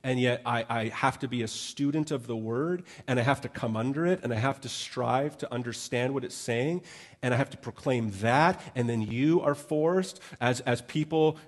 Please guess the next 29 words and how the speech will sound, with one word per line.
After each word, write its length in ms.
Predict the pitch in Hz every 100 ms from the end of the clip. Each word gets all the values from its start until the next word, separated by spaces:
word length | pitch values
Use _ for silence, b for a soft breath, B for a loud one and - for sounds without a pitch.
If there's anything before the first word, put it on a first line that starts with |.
| -
who 140 | 131
believe 460 | 123 123 120 143 151
the 100 | 156
Word 200 | 151 139
of 120 | 120
God, 460 | 123 127 151 175 175 B -
to, 340 | 147 135 127 -
to 160 | - 127
say, 180 | - 131
"What 220 | 131 143
am 80 | 165
I 40 |
gonna 160 | 147 120
do 280 | 101 113 139
with 160 | 151
this 160 | 123 -
text? 340 | - 156 -
'Cause 140 | 120 113
it's 120 | -
saying 500 | - 123 135 160 165
something," 680 | - 131 135 - 175 190 139
and, 180 | 127
and 200 | 123 127
that's 340 | 120 135 135 -
where 220 | 143 135
we 160 | 123 117
land. 400 | 120 135 139 117
That's 180 | 143
our 140 | 160